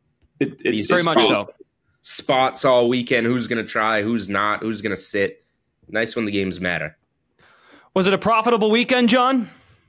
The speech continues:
Speaker 1: Yeah, I had a, I had actually a really good week. I think I might be on a heater, like, b-, by definition. Yeah, like, so things are going good.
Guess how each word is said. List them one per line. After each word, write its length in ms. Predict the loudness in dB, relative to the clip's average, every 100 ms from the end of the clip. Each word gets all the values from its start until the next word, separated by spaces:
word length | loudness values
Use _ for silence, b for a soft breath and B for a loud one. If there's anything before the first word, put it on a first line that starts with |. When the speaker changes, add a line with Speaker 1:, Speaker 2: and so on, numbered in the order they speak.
| b b b
Speaker 1:
Yeah, 220 | 0 0 0
I 80 |
had 220 | 0 2 2
a, 260 | 0 -2 -2
I 140 | 0
had 160 | 2 0
actually 600 | 0 0 2 2 -2 -10 _ -6
a 100 | -4
really 380 | 0 2 2 0
good 160 | 0
week. 100 | 0
I 80 | 0
think 200 | 0 0
I 60 | 0
might 140 | 0
be 100 | 0
on 140 | 0 0
a 40 |
heater, 480 | 0 2 2 0 -4 B B -14 -4
like, 260 | -4 -4
b-, 140 | -10 -8
by 240 | -6 -4
definition. 680 | -2 -2 0 0 2 0 0
Yeah, 320 | 0 -2 -4
like, 180 | -6 -2
so 160 | -2
things 240 | -2 -2 -2
are 40 |
going 260 | 0 -2 0
good. 360 | 0 0 -2